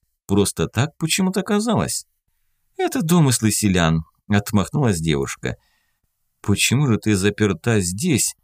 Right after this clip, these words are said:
если можешь так колдовать?» поинтересовался парень и жадно принялся за еду. Судя по заблестевшим глазам, вкусная. «Заперта»,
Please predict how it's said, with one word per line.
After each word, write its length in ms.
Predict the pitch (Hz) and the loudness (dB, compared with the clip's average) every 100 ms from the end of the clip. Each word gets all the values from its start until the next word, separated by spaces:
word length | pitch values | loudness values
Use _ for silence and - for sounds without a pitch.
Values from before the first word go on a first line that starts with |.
| _ | _
если 480 | 92 90 151 151 123 | -6 0 0 2 2
можешь 520 | 113 127 170 165 156 | 4 4 2 0 -2
так 260 | - 160 151 - | -2 -4 -4 -4
колдовать?» 760 | 165 160 196 185 101 67 - _ _ _ - | -4 -2 0 0 0 -2 -8 _ _ _ 0
поинтересовался 1000 | 107 95 85 90 87 - 131 123 113 101 - | 2 4 2 2 0 0 0 0 0 -2 -2
парень 400 | 185 180 151 - _ | 0 2 0 -2 _
и 180 | - 107 | -2 0
жадно 560 | 110 135 220 208 202 175 | 2 2 0 0 0 -2
принялся 560 | - 117 110 107 104 107 | 0 2 2 2 0 -2
за 120 | 110 | 0
еду. 380 | 123 113 78 - - _ _ _ - | -2 -4 -4 -8 -10 _ _ _ -14
Судя 520 | - - 165 220 254 - | -6 -2 0 -2 -4 -6
по 100 | 233 | -4
заблестевшим 880 | 196 165 110 95 - 92 147 196 233 | -2 0 0 0 0 -2 -2 -2 -2
глазам, 640 | 220 - 85 73 85 151 - _ | -2 -2 -2 0 0 -2 -6 _
вкусная. 840 | - - 220 220 160 - 160 69 - - _ _ _ _ _ _ _ _ | -20 -8 0 2 2 -2 -2 -2 -6 -16 _ _ _ _ _ _ _ _
«Заперта», 1400 | 135 120 123 135 - - 139 139 _ - 139 104 90 82 | -10 -8 -4 -4 -4 -4 -2 -4 _ -4 0 2 2 0